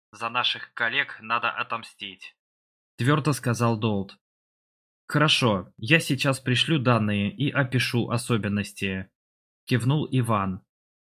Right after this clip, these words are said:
«Тогда напиши, и куда доставить груз», напомнил наёмник.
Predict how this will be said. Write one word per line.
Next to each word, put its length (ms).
«Тогда 320
напиши, 760
и 80
куда 320
доставить 580
груз», 460
напомнил 480
наёмник. 720